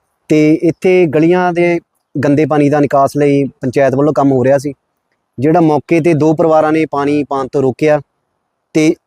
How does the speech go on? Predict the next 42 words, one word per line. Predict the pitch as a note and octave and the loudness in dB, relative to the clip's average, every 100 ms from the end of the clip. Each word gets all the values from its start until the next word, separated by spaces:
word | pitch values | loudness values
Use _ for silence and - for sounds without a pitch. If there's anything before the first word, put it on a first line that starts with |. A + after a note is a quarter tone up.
| E3 | -2
ਉਹ | F3+ | 0
ਪਹਿਲਾਂ | F3+ F3 G3 | 2 2 2
ਹੀ | G#3 G3+ F#3 | 2 0 -4
ਇੱਕ | E3+ - | -6 -4
ਪੰਚਾਇਤੀ | E3+ E3+ D#3 D#3+ C#3 F3 | -2 -2 -2 -2 0 0
ਜਗ੍ਹਾ | D#3+ E3+ | 2 2
ਦੀ | F3 E3+ E3 - B2 | 2 2 2 -2 -2
ਗਲੀ | C#3+ F3+ | 0 2
ਦੇ | F3+ | 0
ਉੱਤੇ | - D#3+ | 0 -2
ਕਬਜ਼ਾ | D3 B2 D3 | -2 0 0
ਕਰਕੇ | C#3 C3 | 0 -2
ਆਪਣੀ | C#3+ C#3 C#3 | -4 -2 -2
ਮਕਾਨ | C3+ C3+ C3 | -2 -2 -4
ਦੀ | B2+ | -2
ਨੀਂਹ | B2+ B2+ | -2 0
ਰੱਖ | D3+ | 0
ਕੇ | C#3 | 0
ਬੈਠੇ | C3 - B2+ | 0 -2 -8
ਆ। | - _ _ _ _ _ D#3+ | -10 _ _ _ _ _ -2
ਅਸੀਂ | F3 | 2
ਇਹਨੂੰ | F#3+ G3 | 2 4
ਰੋਕਦੇ | E3+ D#3 F3 F3 | 2 0 0 0
ਸੀ। | F#3 | 0
ਕੱਲ੍ਹ | - F3 | 0 -2
ਪੰਚਾਇਤ | F3 D3+ D3+ D3+ | 0 -2 0 0
ਦੇ | D3 D#3+ F3 - - - - - | 0 0 0 -2 -12 -20 -12 -2
ਬਾਵਜੂਦ | C3+ D#3 D#3 F#3 | 2 2 2 0
ਹੁੰਦੇ | D#3+ D#3+ E3 D3 - _ _ _ _ - D#3 | 0 -2 -2 -4 -8 _ _ _ _ -6 -2
ਅਣਪਛਾਤੇ | F3+ - D3+ F3 | -2 -2 0 0
ਦਿਓ-, | D#3 E3 D#3+ | 2 2 0
ਦੋ | C#3+ D#3 | 0 2
ਬ-, | D3+ D#3 C#3+ | 2 -2 -2
ਵਿਅਕਤੀ | C#3+ - D#3+ | -4 0 0
ਬਾਹਰੋਂ | C#3+ D3+ | 2 2
ਸੱਦ | F3 C#3+ C#3 | 0 0 -2
ਕੇ | C#3 B2 - _ _ | -2 -6 -8 _ _
ਮੌਕੇ | C#3 C#3+ - | -2 -2 -2
'ਤੇ | D3+ D#3+ D3 | 0 0 0
ਕੰਕਰੀਟ | C#3+ C#3 D#3+ D3+ | -2 0 0 0
ਪਾਈ | D#3 D#3 | 0 2
ਗਈ | D#3 | 2